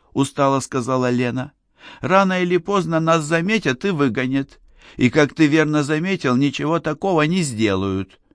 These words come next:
Тоже мне свободная личность. Делаешь, что хочешь". "А что ты хочешь-то? Резинку на стулья прилеплять, чтоб людям одежду портить?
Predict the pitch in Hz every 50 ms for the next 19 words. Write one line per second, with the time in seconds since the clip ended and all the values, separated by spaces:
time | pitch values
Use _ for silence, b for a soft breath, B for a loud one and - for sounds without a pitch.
0 | _ _ _ _ _ _ - 175 160 139 123 110 123 120 117 113 110 110 107 101
1 | 98 - - 131 147 135 123 120 113 107 95 107 110 113 117 117 113 113 95 -
2 | - - 90 85 78 - - - - _ _ _ - - 104 117 139 143 151 151
3 | 151 151 147 147 143 - - - - 143 139 - 147 143 139 135 - 135 131 -
4 | - - _ _ _ _ - _ _ _ _ _ _ _ _ - - 175 185 -
5 | - - 240 208 - - 170 151 - - 202 170 117 - 107 101 - - - -
6 | 90 71 - _ _ _ _ _ _ _ _ _ _ - _ _ _ _ - -
7 | 185 208 196 170 196 247 240 226 - 220 214 208 202 202 - - - 254 247 226
8 | 185 156 139 120 - - 123 123 123 127 123 - 127 107 101 101 - - - _
9 | _ - - - 190 170 156 190 208 220 180 185 185 185 190 190 175 220 233 214
10 | 151 123 139 143 135 - 156 139 127 - - 123 120 - -